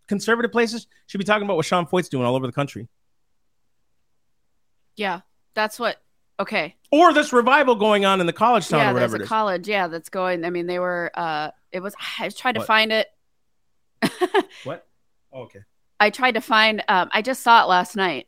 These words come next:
Speaker 2: um, a post about it, is that there is a, a revival going on in this college that they had, like, a church service, and it was, like, ten thirty, eleven, and there was still hundreds of kids worshiping and praying, like, college students. And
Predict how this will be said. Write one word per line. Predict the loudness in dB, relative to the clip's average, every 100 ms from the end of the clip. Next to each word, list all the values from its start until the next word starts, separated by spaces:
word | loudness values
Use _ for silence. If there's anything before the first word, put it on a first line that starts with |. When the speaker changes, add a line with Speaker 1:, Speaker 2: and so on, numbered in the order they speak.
| _
Speaker 2:
um, | -6 -6
a | -4
post | -4 -4 -6
about | -6 -6 -4
it, | -6 -8
is | -10 -4
that | -4 -2
there | -2
is | -2 0
a, | 2 2 -2
a | -2
revival | -2 0 2 2 0
going | -2 -2 -2
on | -2
in | -4
this | -8 -12
college | -2 0 0 -4 -8 -18 -20 -14 -10
that | 0
they | 0
had, | 4 2
like, | 2 -2
a | -6
church | -6 -6 -6
service, | -6 -6 -4 -8 -6
and | -6
it | -6
was, | -6
like, | -6 -6
ten | -10 -10
thirty, | -6 -4 -4
eleven, | 2 2 2 -2
and | -2
there | -4
was | -6
still | -8 -8
hundreds | -10 -6 -4 -2 -6
of | -10 -10
kids | -4 -2 -2 -4 -16 -20 _ -4
worshiping | 0 2 0 -6 -6 -4
and | -6
praying, | -4 -2 0 -2 -2
like, | -6 -2
college | 2 2 2 -6
students. | -8 -6 -8 -12 -20 _ _
And | -6 -6 -8